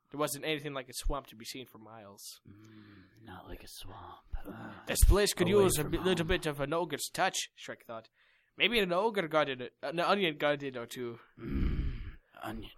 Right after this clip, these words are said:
Speaker 2: gardens.
Speaker 1: "Oh, well,
Speaker 2: <sighs>
Speaker 1: I guess you'll have to do for now." I don't know that. Uh, they pulled up to the <laughs> curb and walked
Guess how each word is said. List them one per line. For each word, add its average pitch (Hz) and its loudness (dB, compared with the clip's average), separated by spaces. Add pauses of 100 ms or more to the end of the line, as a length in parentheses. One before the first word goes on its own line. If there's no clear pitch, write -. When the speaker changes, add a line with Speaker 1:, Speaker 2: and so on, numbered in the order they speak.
(100)
Speaker 2:
gardens. - -14
Speaker 1:
"Oh, 180 2
well, 165 4 (320)
Speaker 2:
<sighs> - -14
Speaker 1:
I - 12
guess - 12
you'll 202 8
have 190 4
to 180 -2
do 202 6
for 190 8
now." 170 2 (1000)
I 110 -16
don't 110 -18
know 110 -20
that. - -20
Uh, 123 -14 (400)
they 165 0
pulled 214 6
up 208 6
to 170 0
the 156 -2
<laughs> 170 -6
curb 156 4
and 139 -4 (100)
walked 156 4